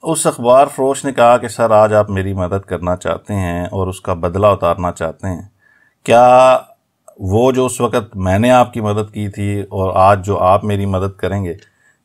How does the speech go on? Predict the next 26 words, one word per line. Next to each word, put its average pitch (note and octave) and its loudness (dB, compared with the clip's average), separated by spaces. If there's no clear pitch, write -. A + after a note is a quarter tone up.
क्या G#2 6
उसका G#2 -2
आप G2 0
कंपेयर G#2 -2
कर G#2 0
सकते G#2+ -10
हैं, A2 -6
क्या G#2 2
उसका G#2 0
बदला F#2 2
दे F#2 -4
सकते A2 -8
हैं C#3+ -2
आप?" F2+ 0
तो D#3 -4
बिल F#3 -2
गेट्स A3 -2
बहुत C#3+ -2
हैरान G#2 0
होकर G#2 -2
पूछते F#2+ -8
हैं, B2 -8
"क्या G#3+ 2
मतलब - -10
है - -16
तुम्हारा? G#2 -20